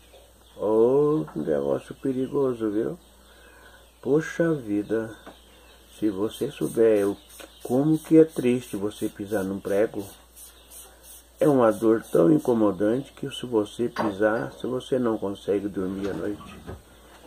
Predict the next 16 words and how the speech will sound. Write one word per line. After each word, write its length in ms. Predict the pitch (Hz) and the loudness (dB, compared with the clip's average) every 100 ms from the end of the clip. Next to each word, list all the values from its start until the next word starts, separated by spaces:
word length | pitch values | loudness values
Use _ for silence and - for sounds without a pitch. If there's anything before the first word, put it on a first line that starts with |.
| - | -12
E 80 | 101 | -12
praticamente 1120 | - 113 113 - 107 110 139 160 - 131 90 - _ - - - - | -4 -4 -4 -4 -2 0 0 -2 -4 -4 -4 -8 _ -20 -20 -20 -2
tem 220 | 156 156 | 0 0
como 440 | - 156 160 151 | 2 6 6 6
se 200 | 123 127 | 0 -2
beneficiar 920 | 120 113 113 - - 117 101 127 120 - - - - - - - - - | 0 -2 -4 -6 -2 2 2 0 -4 -14 -20 -20 -20 -20 -20 -20 -16 -4
na 120 | 147 | -4
sua 280 | - 175 175 | 0 2 2
casa, 400 | - 175 180 120 | 2 0 0 -2
viu? 200 | 120 160 - - _ _ _ _ - _ _ _ _ - | -4 -6 -10 -20 _ _ _ _ -20 _ _ _ _ -14
Você 240 | 104 - | -10 -8
pega 420 | 101 - 101 98 101 | -6 0 0 2 0
um 160 | 98 | -2
pouco 480 | - - 139 - 110 | -6 0 0 0 -6
de 160 | - 104 | -2 2
óleo 540 | 101 131 127 107 | 4 4 2 0